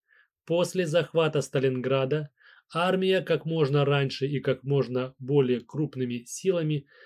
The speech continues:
должна атаковать в междуречье Волги и Дона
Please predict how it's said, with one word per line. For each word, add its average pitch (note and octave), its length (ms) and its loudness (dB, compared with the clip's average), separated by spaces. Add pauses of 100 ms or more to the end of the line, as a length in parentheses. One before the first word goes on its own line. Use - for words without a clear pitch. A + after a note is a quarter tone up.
(180)
должна E3 500 2
атаковать E3 640 0
в B2+ 100 -6
междуречье C#3 800 0
Волги C3+ 680 -4
и C#3+ 120 -6
Дона C3+ 560 -2